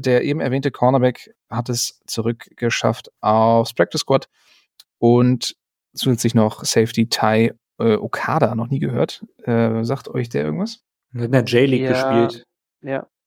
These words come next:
Speaker 3: Äh, bei, bei Burns jetzt, das kam ja jetzt gerade
Speaker 1: Ja.
Speaker 3: vor, vor zwei Minuten erst rein. Das habe ich ja gerade noch dazu geschrieben. Ähm,
Speaker 1: Ja. Ja, ich
Speaker 3: da
Speaker 1: sag ja,
Speaker 3: überrascht mich
Speaker 1: Breaking.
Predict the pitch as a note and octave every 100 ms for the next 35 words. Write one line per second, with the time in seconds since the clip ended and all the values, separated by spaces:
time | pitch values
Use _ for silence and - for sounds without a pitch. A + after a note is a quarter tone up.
0 | _ _ _ D#3 F3 E3+ E3 D#3+ D#3+ F#3
1 | A3 F3+ F#3+ F3 - F3 F3 E3 D#3 -
2 | E3 D#3+ D#3+ D#3 - D3+ - D3+ E3 D#3
3 | E3+ F#3+ D3 C3+ - - C3+ C#3 C#3 _
4 | C#3 - C3+ C#3+ C3+ C#3 C#3 - C3+ -
5 | D3 C#3 - C#3 C#3+ - C3+ C3 C3 C3
6 | - A#2+ A2+ - C3+ D#3 C#3 C#3 D3 C#3+
7 | B2 C3+